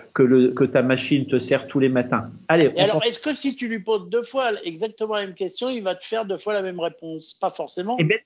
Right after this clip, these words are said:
Speaker 1: non, bien entendu non, puisque là, tu vois, là, là, je t'ai, je, je viens de t'en
Speaker 2: Oui,
Speaker 1: dire.
Speaker 2: en fait, il crée
Speaker 1: C'est,
Speaker 2: la réponse à chaque
Speaker 1: c'est la
Speaker 2: fois.
Speaker 1: même question, c'est la même question, je t'en fais un troisième tout de suite, et il répond, « Alerte, ta douce berceuse de J'adore les matins à sept heures trente est programmée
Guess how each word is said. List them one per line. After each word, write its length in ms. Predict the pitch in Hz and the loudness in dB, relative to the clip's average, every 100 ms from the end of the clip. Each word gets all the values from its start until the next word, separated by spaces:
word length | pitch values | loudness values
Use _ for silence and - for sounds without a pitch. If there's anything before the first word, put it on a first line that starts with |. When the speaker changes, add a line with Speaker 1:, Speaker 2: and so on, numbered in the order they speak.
| 392 | -2
Speaker 1:
non, 100 | 370 | 0
bien 200 | 190 170 | 2 2
entendu 380 | 175 175 196 208 | 2 2 2 2
non, 200 | 233 339 | 2 0
puisque 240 | 269 175 185 | -2 -2 0
là, 220 | 175 190 | 2 2
tu 140 | 180 | 0
vois, 320 | 135 190 202 - | 2 2 2 4
là, 180 | 175 175 | 2 4
là, 180 | 175 220 | 0 0
je 140 | - | -2
t'ai, 300 | - 147 143 - _ - | -2 -2 -2 -10 _ -6
je, 140 | 135 | -2
je 40 | 147 | 0
viens 220 | 127 175 | 2 2
de 60 | |
t'en 120 | 165 160 | 2 4
Speaker 2:
Oui, 160 | 151 | 6
Speaker 1:
dire. 140 | 156 143 | 6 4
Speaker 2:
en 40 | |
fait, 220 | 233 240 | -2 -6
il 100 | 208 | -8
crée 320 | 180 - 247 294 | -12 -6 0 2
Speaker 1:
C'est, 60 | |
Speaker 2:
la 120 | 233 196 | 2 0
réponse 400 | 190 208 240 226 | -2 -6 -12 -10
à 60 | |
chaque 80 | 208 | -2
Speaker 1:
c'est 140 | 208 202 | 4 6
la 100 | 175 | 4
Speaker 2:
fois. 100 | 180 | 4
Speaker 1:
même 300 | 247 240 220 | 4 4 2
question, 640 | 214 214 - 220 202 175 | 0 0 -2 0 0 -2
c'est 140 | 170 | 0
la 80 | 160 | 2
même 240 | 185 202 190 | 2 0 0
question, 420 | 190 180 202 185 | -2 0 0 0
je 80 | - | 0
t'en 160 | 156 | 0
fais 100 | 151 | 2
un 80 | 131 | 0
troisième 520 | - 143 127 143 127 | 0 0 2 2 0
tout 120 | - | -2
de 60 | 123 | -2
suite, 340 | - 208 311 - | 2 2 2 2
et 160 | 143 | 2
il 60 | 127 | 4
répond, « 380 | 113 113 202 165 - | 2 2 0 0 -2
Alerte, 520 | 151 170 214 240 - - - _ | 2 4 4 2 -6 -18 -20 _
ta 160 | 151 139 | 2 2
douce 240 | 185 185 | 2 2
berceuse 580 | 156 160 - 185 180 170 | 2 0 2 4 4 4
de 140 | 131 | 2
J'adore 480 | 123 143 156 170 151 | 4 4 4 4 4
les 100 | 123 | 4
matins 360 | 131 135 - 127 | 2 0 0 0
à 40 | |
sept 240 | 120 120 127 | 0 -2 0
heures 120 | 120 | -2
trente 320 | - 226 233 | 0 0 2
est 100 | 139 | 0
programmée 680 | - 170 131 135 135 214 | 2 2 4 4 4 2